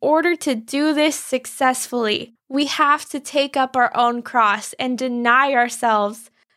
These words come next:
accepting that we aren't going to be trendy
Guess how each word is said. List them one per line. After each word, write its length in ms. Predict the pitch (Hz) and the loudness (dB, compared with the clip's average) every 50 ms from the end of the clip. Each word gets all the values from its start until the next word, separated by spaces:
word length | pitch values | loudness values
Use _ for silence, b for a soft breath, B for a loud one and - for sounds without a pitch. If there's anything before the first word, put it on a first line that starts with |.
| _ _ | _ _
accepting 920 | - 294 285 - - - - - 269 285 277 - - 294 277 262 233 226 226 | -4 -4 -4 -4 -10 -8 -2 -2 -2 -2 -2 -4 -4 -4 -2 -2 -4 -6 -2
that 240 | - 254 240 208 - 233 | 0 2 2 2 2 0
we 360 | 240 240 240 247 269 311 311 - | 0 0 0 -2 -2 -2 0 2
aren't 480 | - 254 254 285 330 330 - - - - _ - - | 2 4 4 2 2 -2 -6 -10 -18 -20 _ -8 -2
going 340 | - 262 262 285 294 285 277 | 2 4 4 4 2 2 0
to 100 | - 285 | -4 -4
be 120 | 240 254 247 | -4 -4 -4
trendy 580 | - - - 233 226 220 208 175 196 - - | -4 -2 -2 0 0 0 -2 -4 -6 -8 -12